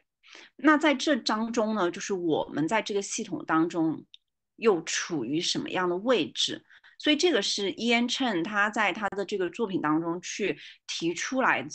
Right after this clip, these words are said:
呃，这样的一个问题，呃，去试图去，就是通过这样一种，呃，非互动性去唤起我们去重新思考跟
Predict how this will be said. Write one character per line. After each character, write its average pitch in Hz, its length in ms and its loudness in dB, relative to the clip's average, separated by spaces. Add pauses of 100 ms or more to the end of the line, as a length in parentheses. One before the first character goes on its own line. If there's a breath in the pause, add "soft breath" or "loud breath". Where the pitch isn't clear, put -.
(120)
呃， 139 200 -2
这 190 160 -4
样 196 160 0
的 170 60 2
一 147 60 0
个 165 100 -4
问 196 320 0
题， - 320 -10 (320 loud breath)
呃， 185 360 4
去 262 220 0
试 269 260 0
图 175 220 -4
去， 165 400 0
就 - 100 -8
是 202 140 -4
通 - 180 -4 (140)
过 233 160 4
这 226 140 -4
样 196 260 2
一 185 60 -6
种， 131 360 -4 (360)
呃， 147 280 2
非 285 480 2
互 262 380 -2
动 175 240 2
性 165 320 -4 (380 loud breath)
去 - 440 -2 (640 soft breath)
唤 247 300 2
起 226 180 -4
我 175 100 4
们 131 180 0
去 196 160 -4
重 - 240 -2
新 233 180 -2
思 233 240 -6
考 - 440 -2
跟 202 360 -2